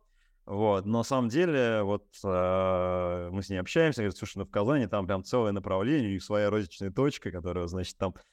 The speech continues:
ещё в другие розничные точки, которые поставляют товар и так далее". Поэтому,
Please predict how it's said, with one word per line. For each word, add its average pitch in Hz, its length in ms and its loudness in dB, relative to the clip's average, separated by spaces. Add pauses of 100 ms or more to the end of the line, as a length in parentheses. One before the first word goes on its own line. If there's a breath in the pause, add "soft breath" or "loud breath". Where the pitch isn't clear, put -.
(120)
ещё - 200 -4
в - 20 -4
другие 139 300 2
розничные 104 340 0
точки, 117 200 0
которые 87 220 -6
поставляют 95 500 -2
товар 87 320 -2
и - 20 -8
так 87 240 -8
далее". 76 260 -6
Поэтому, 107 420 -4